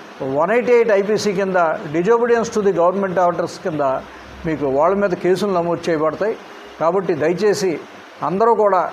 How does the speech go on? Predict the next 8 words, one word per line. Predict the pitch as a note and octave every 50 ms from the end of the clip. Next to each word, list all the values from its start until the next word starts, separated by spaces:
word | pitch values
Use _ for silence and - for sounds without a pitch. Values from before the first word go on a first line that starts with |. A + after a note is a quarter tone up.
| - - -
ఈ | F#3 E3+ D#3+
కౌంటింగ్ | - D#3+ E3+ G3+ A3+ G#3 B3 A#3 G#3 F#3+
ప్రక్రియ | G#3+ G#3+ G3 - G3+ G#3 G3
కూడా | F3 F#3+ F3+ F#3 F3 D#3 - - - - - - - - -
ప్రశాంతంగా | E3 E3+ E3+ - A#3 A#3+ A#3+ A3 B3 A3+ A3+ A3+
జరిగేటట్టుగా | G3 G3 G3 G3 G#3 G#3+ G3 F#3 G3+ E3+ G3+ F#3+ G#3+ F3+
అందరూ | E3+ F3+ G3+ G3+ F#3
సహకరించాలి. | F#3 E3+ D#3+ D#3+ D#3+ F#3 E3+ E3+ E3 F3 E3 E3 G3 A#3+